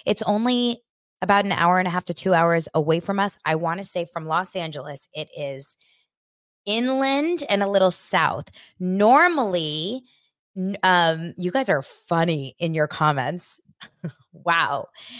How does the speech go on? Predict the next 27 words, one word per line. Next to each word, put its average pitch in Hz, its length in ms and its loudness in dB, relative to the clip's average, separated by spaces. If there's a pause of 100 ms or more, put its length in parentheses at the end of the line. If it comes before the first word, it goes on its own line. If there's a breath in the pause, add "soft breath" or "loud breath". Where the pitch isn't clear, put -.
(160 loud breath)
Um, 202 360 2
normally 220 600 4
wine, 190 500 2 (140)
like, 180 180 0
if 175 120 -10
you 180 140 -8
go 196 160 2
wine 170 280 -2
tasting 160 300 -8
or 156 60 -4
if 147 100 -8
you 170 120 -6
wanna 165 280 -2
go 160 100 -2
to 160 80 -2
a 151 160 0
wine 196 320 -4
region 147 360 -8
here 160 140 -4
in 151 80 -8
California, 147 800 0 (400 loud breath)
you 190 160 0
know 185 280 2
that 160 160 0
you're 160 100 -6
going 147 340 -4
north, 147 360 -4